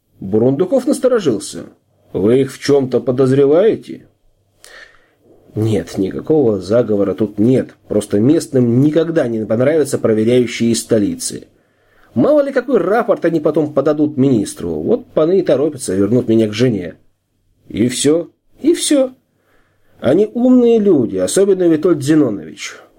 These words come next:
Уж этот никак не мог поверить в мой столь быстрый успех. Но решил сплавить гения сыска и разобраться потом сам. Думаю, логика была такая.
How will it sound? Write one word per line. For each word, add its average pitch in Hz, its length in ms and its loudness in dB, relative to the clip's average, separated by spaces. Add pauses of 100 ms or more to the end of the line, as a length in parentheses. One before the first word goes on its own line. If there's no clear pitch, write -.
(100)
Уж 127 240 -2
этот 180 380 0
никак 175 360 0
не 135 100 0
мог 127 220 0
поверить 160 420 2
в 110 120 -10
мой 139 420 0
столь - 480 -2
быстрый 156 720 0
успех. - 640 -6 (1000)
Но 311 220 2
решил 285 280 -2
сплавить 165 560 0
гения 143 320 2
сыска 95 720 -2
и 101 140 0
разобраться 120 480 0
потом 101 260 -4
сам. 80 380 -8 (800)
Думаю, 170 460 2
логика 151 420 2
была 127 240 2
такая. 95 720 -4